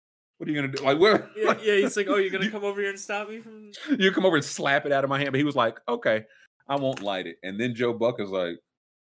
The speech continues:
Speaker 1: "Well, you know, we're already here. You might as well." So he goes to, like, "No, please." And he's like, "Up your fucking mind."
Speaker 2: And he, like, puts it in his chin or something. He's, like,
Speaker 1: Yeah.
Speaker 2: holding it in his chin. He's just
Speaker 1: He's
Speaker 2: not
Speaker 1: holding in his lip, and Joe Buck is like, "Oh, it's in one of the four chins."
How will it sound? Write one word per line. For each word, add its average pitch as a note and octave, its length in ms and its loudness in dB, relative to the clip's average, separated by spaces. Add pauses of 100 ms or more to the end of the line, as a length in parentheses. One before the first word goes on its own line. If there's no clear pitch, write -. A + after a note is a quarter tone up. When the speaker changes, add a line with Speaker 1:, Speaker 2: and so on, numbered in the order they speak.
(120)
Speaker 1:
"Well, D#2+ 160 -4
you D#2+ 100 -6
know, F2+ 120 -2
we're E2 180 0
already G2+ 320 6
here. A2+ 180 4
You E2+ 120 2
might G2 220 0
as F#2 120 0
well." B2+ 240 4
So F#2+ 120 -4
he B2 100 2
goes C3 220 4
to, A#2+ 80 -2 (340)
like, F#3 160 4
"No, G#3+ 220 8
please." A3+ 100 -4 (600)
And - 100 -2
he's D#4 120 6
like, B3 100 4 (300)
"Up - 60 -12
your - 100 0
fucking E3+ 440 -4
mind." C3+ 240 0 (500)
Speaker 2:
And F#3+ 100 -16
he, G#3+ 200 -12
like, A3 180 -8
puts G#3 300 -10
it G#3+ 140 -6
in G#3 100 -8
his G3+ 220 -8
chin E3+ 340 -12
or G3 120 -10
something. G#3 440 -14
He's, G#3 180 -8
like, F#3+ 140 -8 (140)
Speaker 1:
Yeah. C#3+ 240 4
Speaker 2:
holding A2+ 240 -6
it - 20 -12
in F#3+ 80 -14
his G3 220 -14
chin. E3+ 280 -16
He's G3 200 -16
just G3+ 140 -16
Speaker 1:
He's D#3 220 -4
Speaker 2:
not D#3 60 2
Speaker 1:
holding E3 280 4
in D3+ 100 0
his C#3+ 200 0
lip, C3 360 2
and G#2+ 160 0
Joe A2+ 200 2
Buck A#2 300 2
is G#2+ 120 0
like, G2+ 360 2
"Oh, A2+ 220 4
it's G#2+ 100 0
in G2 140 -2
one A2 100 2
of G#2+ 80 0
the F2+ 80 -6
four A2+ 380 0
chins." G2+ 760 -2